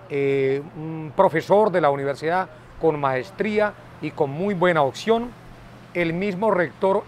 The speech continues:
Helio Serrano, quien también se inscribió. También tiene opción Claudia Liliana Parra,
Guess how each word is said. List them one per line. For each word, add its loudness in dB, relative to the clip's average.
Helio 2
Serrano, 0
quien -2
también 0
se -4
inscribió. -2
También 2
tiene -2
opción -2
Claudia 4
Liliana 2
Parra, 4